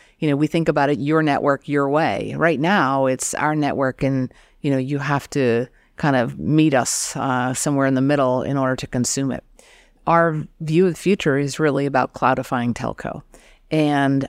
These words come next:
I sense that we're going to see the same change patterns that happened as A W S and Microsoft and Google and other companies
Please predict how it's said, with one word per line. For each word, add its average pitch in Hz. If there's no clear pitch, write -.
I 156
sense 165
that 135
we're 156
going 151
to 143
see 151
the 143
same 165
change 180
patterns 170
that 147
happened 202
as 143
A 170
W 156
S 156
and 143
Microsoft 160
and 151
Google 156
and 151
other 151
companies 151